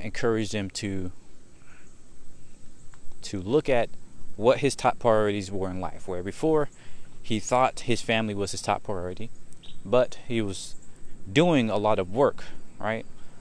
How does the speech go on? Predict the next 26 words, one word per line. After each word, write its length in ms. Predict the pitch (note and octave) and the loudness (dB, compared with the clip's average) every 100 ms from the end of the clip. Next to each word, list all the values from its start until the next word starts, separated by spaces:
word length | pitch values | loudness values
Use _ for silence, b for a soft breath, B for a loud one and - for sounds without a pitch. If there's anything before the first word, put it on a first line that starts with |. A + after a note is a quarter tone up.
| B | B
Um, 360 | F#2 F#2+ F#2 F#2 | 0 2 2 2
spending 380 | - C#3 C3+ A#2+ | 0 2 4 4
a 40 | |
lot 220 | G#2+ A2 | 4 4
of 80 | A2 | 2
time 360 | - A2+ G#2+ G#2 | 0 0 0 0
on 100 | G2+ | -2
his 320 | G2 - - B B B B B - - | -2 -2 -4 B B B B B -4 0
job 380 | - G#2 G2+ G2 | 6 8 8 6
and 100 | G2+ | 0
career 360 | - G2 G#2 G2 | 0 2 4 4
stuff 240 | A2+ G2 | 2 2
to 100 | G2+ | 2
make 160 | G#2+ A2 | 2 2
a 40 | |
bunch 240 | G#2+ G#2+ G2+ | 0 0 0
of 60 | |
money 340 | A2 A#2+ G#2+ - B B B | 0 2 0 -2 B B B
so 180 | - G2 | 2 4
that 220 | F#2 F#2+ - - - | 4 2 -4 -2 0
his 200 | F#2+ - | 0 4
family 320 | D#3+ C#3 G#2 | 4 4 4
could 160 | G2+ | 0
be 60 | G2 | -2
set, 340 | - F3+ A#2+ - | 0 4 4 2
right? 240 | G#2 A2+ | -2 0